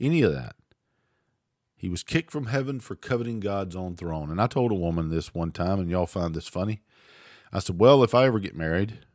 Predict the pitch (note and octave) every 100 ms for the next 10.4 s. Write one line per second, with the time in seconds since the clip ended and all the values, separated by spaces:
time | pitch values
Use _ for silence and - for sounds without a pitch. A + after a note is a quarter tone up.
0 | _ _ E2 F2 F#2+ E2+ D#2 G#2 F#2 A2
1 | - _ _ _ _ - F2 - D#2+ D#2+
2 | D#2 E2+ - F#2+ F2 F2+ E2+ E2 D2+ D2+
3 | E2 E2 - _ - D#2+ D2+ E2+ D2 G#2+
4 | G#2+ - _ _ _ _ - - - -
5 | - - _ _ _ - F#2 F2+ - F2+
6 | E2+ - _ A2+ A#2 F2+ F#2 A#2 C3 F2+
7 | D2 C#2 C2+ - _ _ _ _ _ _
8 | E2+ E2 E2 D2+ C#2+ C#2+ _ _ _ _
9 | _ - E2+ D#2+ D2 F2 D2+ B1+ - B1+
10 | C#2+ E2+ G#2+ D#2+